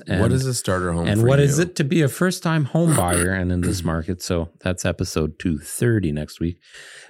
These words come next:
Speaker 1: Um, now, in an open bid situation, how does this benefit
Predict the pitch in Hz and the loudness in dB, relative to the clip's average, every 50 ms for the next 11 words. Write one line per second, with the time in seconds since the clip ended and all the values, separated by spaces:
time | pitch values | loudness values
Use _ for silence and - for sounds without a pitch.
0 | _ - 123 110 104 101 104 123 - - _ _ _ _ 156 131 127 131 139 - | _ 0 2 2 2 2 2 0 -2 -4 _ _ _ _ 0 2 2 0 -2 -6
1 | _ _ _ _ _ _ _ _ _ _ _ _ _ _ _ _ _ _ _ _ | _ _ _ _ _ _ _ _ _ _ _ _ _ _ _ _ _ _ _ _
2 | _ _ _ _ _ _ _ _ - 147 139 143 185 247 254 - 262 226 185 202 | _ _ _ _ _ _ _ _ 0 2 2 4 2 0 0 0 -2 0 2 0
3 | 185 165 - - 170 - - - 139 113 98 90 85 - - - - - - _ | -2 -2 -2 -2 -4 -4 -2 -2 0 0 0 0 -2 -4 -6 -10 -10 -12 -14 _
4 | _ _ _ _ _ _ _ _ _ _ _ _ _ _ _ _ _ _ _ _ | _ _ _ _ _ _ _ _ _ _ _ _ _ _ _ _ _ _ _ _
5 | _ _ _ _ _ _ _ _ _ _ _ _ _ _ _ _ 208 233 269 294 | _ _ _ _ _ _ _ _ _ _ _ _ _ _ _ _ -2 -2 0 0
6 | 277 - - 240 180 - - - 143 131 127 131 127 - - 123 113 117 - - | -2 -2 0 -2 -2 -2 0 0 0 2 2 2 0 0 0 0 0 0 -4 -12